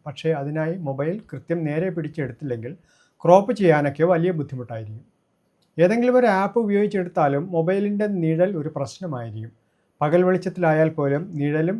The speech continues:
ഗ്ലെയറും ബാധിക്കാതെ സ്കാൻ ചെയ്യുക എന്നത് വളരെ പ്രയാസമായിരിക്കും.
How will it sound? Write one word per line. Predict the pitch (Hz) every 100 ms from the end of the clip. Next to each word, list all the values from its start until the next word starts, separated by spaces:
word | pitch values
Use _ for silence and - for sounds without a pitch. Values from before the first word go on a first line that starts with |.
| 156
ഗ്ലെയറും | 135 135 170 214
ബാധിക്കാതെ | 156 131 - 139 139 123 156
സ്കാൻ | 175 - 143 170 190
ചെയ്യുക | 165 143 143 135
എന്നത് | 123 123
വളരെ | - 127 123 135 170
പ്രയാസമായിരിക്കും. | 165 123 110 - 107 107 104